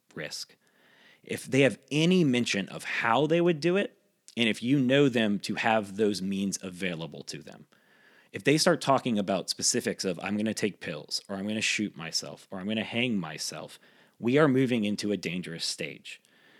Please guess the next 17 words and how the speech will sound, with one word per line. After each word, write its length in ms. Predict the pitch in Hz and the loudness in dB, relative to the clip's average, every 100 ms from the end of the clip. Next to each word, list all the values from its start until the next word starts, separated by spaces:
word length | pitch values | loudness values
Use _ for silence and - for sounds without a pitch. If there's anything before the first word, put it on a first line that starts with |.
| _ | _
And 60 | - | -2
when 100 | 110 | 4
I 60 | 107 | 6
say 220 | - 123 | 6 4
dangerous, 580 | 104 156 135 101 90 - | 4 4 4 2 0 0
I 140 | 101 | -2
just 120 | 98 | -2
mean 140 | 107 98 | -2 -4
that 160 | 85 | -4
they 160 | 113 117 | -2 0
are 120 | 107 | 0
at 120 | 90 | -4
real 380 | 110 113 120 117 | -6 0 2 2
risk 420 | 104 98 87 - | 0 -2 0 -2
of 100 | 82 | -4
harming 380 | - 95 90 85 | -8 -8 -6 -8
themselves. 600 | 76 67 - 67 - - | -12 -10 -10 -10 -14 -18